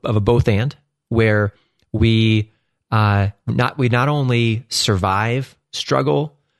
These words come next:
but we, we have the ability to partner with God in seeing suffering redeemed. And at the same time, we are called to live truly in the midst of the feast,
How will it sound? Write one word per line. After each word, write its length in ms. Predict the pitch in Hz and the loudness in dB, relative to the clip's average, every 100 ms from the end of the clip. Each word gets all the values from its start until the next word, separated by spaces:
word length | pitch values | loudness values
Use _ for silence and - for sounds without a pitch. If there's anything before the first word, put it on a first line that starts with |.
| _ - | _ -8
but 220 | 110 120 | -4 -2
we, 360 | 117 117 110 117 | 2 2 2 0
we 600 | - - 139 156 117 113 | -6 -16 -12 -4 0 2
have 320 | 107 131 123 | 2 0 -2
the 120 | 123 | 0
ability 680 | 110 101 113 104 98 92 90 - | 0 0 0 0 0 -2 -4 -8
to 100 | - | -8
partner 440 | - - 127 127 127 | 0 0 0 -2 -2
with 220 | 110 107 | -2 -2
God 440 | 95 92 92 90 - _ _ _ - | -2 -2 -2 -6 -14 _ _ _ -2
in 160 | 104 | -2
seeing 420 | 98 - 117 101 | -2 -2 0 0
suffering 800 | 90 - 139 - 95 92 90 90 - | 0 -2 -2 -2 0 0 0 -2 -4
redeemed. 680 | 101 95 90 92 90 82 - _ _ _ _ _ _ _ _ | -2 0 0 0 0 -2 -6 _ _ _ _ _ _ _ _
And 500 | 131 131 127 110 110 - - | 0 2 2 2 0 -4 -6
at 140 | 110 | -2
the 80 | 104 | -2
same 280 | - 107 98 | 0 0 0
time, 460 | 104 101 95 92 - _ - | 0 0 0 -2 -6 _ -2
we 180 | 110 | 2
are 100 | 101 | 2
called 400 | 95 - 120 117 | 0 -2 -2 -2
to 100 | - | -4
live 500 | 101 113 127 98 92 - | -2 0 2 0 -2 -8
truly 640 | - - 202 156 110 98 - _ _ _ _ _ | -8 -2 0 2 0 -2 -8 _ _ _ _ _
in 460 | - 127 120 117 110 | 0 2 4 2 2
the 60 | |
midst 340 | 110 117 131 - | 2 2 0 -4
of 100 | 110 | -4
the 80 | 107 | -4
feast, 480 | - 117 - - | -6 -6 -6 -8